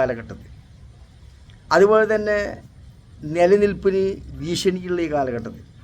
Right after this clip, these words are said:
മുസ്ലിങ്ങളെ അറിഞ്ഞും അറിയാതെയും എന്ന് പറയുന്ന മാതിരി എല്ലാവരും കൂടി പല രൂപത്തിലും ബുദ്ധിമുട്ടിക്കുന്ന ഈ സന്ദർഭത്തിൽ, ഇപ്പം ഇന്ന് രണ്ട് ദിവസം മുമ്പത്തെ പത്രത്തിൽ എട്ട്, എട്ടായിരം മുസ്ലിം സഹോദരന്മാർ തെരുവിലാന്ന രൂപത്തിൽ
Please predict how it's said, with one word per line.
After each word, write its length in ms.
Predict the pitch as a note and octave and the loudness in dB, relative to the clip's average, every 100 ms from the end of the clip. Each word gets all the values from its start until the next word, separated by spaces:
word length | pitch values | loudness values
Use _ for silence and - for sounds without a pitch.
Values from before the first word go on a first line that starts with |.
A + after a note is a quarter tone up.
| - - - - - - - - - | -20 -20 -20 -20 -20 -20 -20 -20 -12
മുസ്ലിങ്ങളെ 500 | C3+ F#3 F#3 F3+ F#3 E3 | -8 -4 -2 0 4 4
അറിഞ്ഞും 380 | D#3 D#3 F3+ F#3 F#3 - - C#3+ | 4 2 0 -2 -4 -10 -10 -2
അറിയാതെയും 500 | D3+ E3+ F3+ F3 F3+ F3+ | 0 4 4 2 -2 -4
എന്ന് 120 | E3+ E3+ | -2 0
പറയുന്ന 240 | D#3+ E3 D#3+ | 0 0 2
മാതിരി 240 | D#3+ D#3+ D#3+ | 2 2 -2
എല്ലാവരും 480 | D3 D#3+ E3 E3 D#3+ - | 0 0 0 0 -4 -10
കൂടി 320 | D3 D3 D#3+ E3 - - - - - - - - | -18 -12 -10 -12 -16 -20 -20 -20 -20 -20 -20 0
പല 200 | C#3+ E3 F#3 | 2 4 4
രൂപത്തിലും 420 | F#3 F3 F3 F#3 E3+ | 2 0 -4 -4 -4
ബുദ്ധിമുട്ടിക്കുന്ന 800 | C#3+ C#3+ F3+ F#3 F#3+ G#3 G3+ G#3 | -6 -4 -4 -6 -4 -2 0 0
ഈ 20 | F#3+ | 2
സന്ദർഭത്തിൽ, 460 | F3+ D#3 B2+ - - - - - - | 0 -2 -4 -8 -20 -20 -20 -20 -18
ഇപ്പം 180 | E3+ E3+ F#3 | -16 -16 -8
ഇന്ന് 180 | F3+ F3+ - | -8 -8 -10
രണ്ട് 140 | E3 E3 | -12 -4
ദിവസം 200 | F#3+ F#3 E3+ | -4 -2 -4
മുമ്പത്തെ 260 | E3 F3 E3 | -2 -2 0
പത്രത്തിൽ 320 | E3+ D3 D#3+ D#3+ - - - - - - - - - - - - D#3 | -2 -6 -8 -10 -14 -20 -20 -20 -20 -20 -20 -20 -20 -20 -20 -14 -12
എട്ട്, 220 | D3 G#3+ G#3 D#3+ | -2 2 2 0
എട്ടായിരം 560 | - G3 G#3+ A3+ A#3+ A3+ - - - | 2 4 6 4 2 -2 -6 -14 -10
മുസ്ലിം 240 | D#3+ F3+ F#3+ | -8 -6 2
സഹോദരന്മാർ 460 | F3+ F3 E3+ E3+ E3+ D#3+ | 4 4 2 0 0 0
തെരുവിലാന്ന 520 | D#3+ D#3+ E3 D#3+ D#3+ D#3 | 0 0 2 2 2 -4
രൂപത്തിൽ 320 | D3 C3 D3 | -6 -8 -10